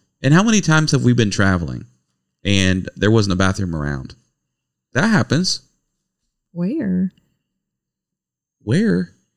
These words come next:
Speaker 1: What are you talking about, where?
Speaker 2: We're traveling to airports.
Speaker 1: I
Speaker 2: How is
Speaker 1: know,
Speaker 2: there
Speaker 1: but
Speaker 2: not
Speaker 1: then
Speaker 2: a
Speaker 1: you get in the
Speaker 2: bathroom?
Speaker 1: car and you, and you drive. Well, and,
Speaker 2: What?
Speaker 1: and why are you acting like I'm crazy?
Speaker 2: You,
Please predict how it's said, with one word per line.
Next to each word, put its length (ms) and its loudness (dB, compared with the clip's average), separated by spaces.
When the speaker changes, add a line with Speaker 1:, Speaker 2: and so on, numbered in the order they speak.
Speaker 1:
What 40 -16
are 20 -4
you 60 -6
talking 240 -4
about, 240 2
where? 440 0
Speaker 2:
We're 120 -2
traveling 760 -2
to 220 -6
airports. 840 -2
Speaker 1:
I 140 4
Speaker 2:
How 60 4
is 40 4
Speaker 1:
know, 160 4
Speaker 2:
there 100 4
Speaker 1:
but 100 6
Speaker 2:
not 80 2
Speaker 1:
then 100 4
Speaker 2:
a 40 4
Speaker 1:
you 140 4
get 140 6
in 60 0
the 80 2
Speaker 2:
bathroom? 140 -2
Speaker 1:
car 340 2
and 140 2
you, 120 2
and 100 0
you 80 0
drive. 240 0
Well, 140 4
and, 120 4
Speaker 2:
What? 380 -4
Speaker 1:
and 260 -2
why 140 0
are 40 4
you 140 2
acting 160 -2
like 120 -2
I'm 100 -2
crazy? 500 -2
Speaker 2:
You, 220 2